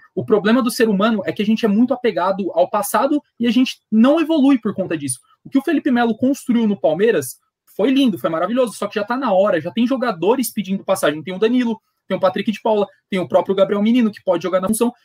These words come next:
Então, acho que ali já pode começar uma transição, né, pra, é, pra jogadores que também que podem render futebolisticamente falando e até em negócio, né? A Europa tem muito disso.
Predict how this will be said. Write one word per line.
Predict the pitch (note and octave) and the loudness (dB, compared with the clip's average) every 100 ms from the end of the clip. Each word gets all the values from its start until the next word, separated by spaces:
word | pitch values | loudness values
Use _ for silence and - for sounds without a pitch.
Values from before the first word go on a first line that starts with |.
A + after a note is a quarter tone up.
| _ | _
Então, | B3+ C#4 C#4 | 0 0 0
acho | - | -2
que | D4+ | 0
ali | B3 B3 | 0 2
já | C#4 | 0
pode | - A#3+ A#3 | 0 -2 -2
começar | C4+ B3 - A#3 | -2 -2 -2 -2
uma | A#3+ | -2
transição, | - A#3+ C#4 C4+ - - D#3+ D#3 | -2 -2 -2 -2 -2 -2 -2 -4
né, | D#3 - | -6 -2
pra, | G3+ B3 _ _ _ | -2 -2 _ _ _
é, | D#3+ D3 C3+ - - - | 0 0 0 -6 -8 -2
pra | B3 | 0
jogadores | C#4 D4 B3+ C#4+ | 2 2 0 -2
que | - | 0
também | C#4+ A#3 B3+ | 2 2 0
que | A#3 | 0
podem | A3+ A3+ B3 | 0 2 2
render | G#3+ A3 F#3+ A3+ G#3 - _ _ - | 2 0 -2 -4 -6 -10 _ _ -10
futebolisticamente | C4+ C4 C4 B3 - A3 A3 - | -6 -2 0 -2 -2 -2 -2 -2
falando | G#3+ G#3+ C4 - | -2 0 -2 -4
e | A#3 | -4
até | B3+ - A3 - | -4 -2 -2 0
em | A#3+ | -2
negócio, | C#4 A3 F#3 F3 E3 | 0 0 0 0 -8
né? | E3 F3+ F3+ | -10 -10 -4
A | F3 | 0
Europa | G3+ A3+ B3+ | 0 0 -2
tem | B3 A3+ | 0 2
muito | B3 F#3+ | 2 -2
disso. | F3 - | -8 -10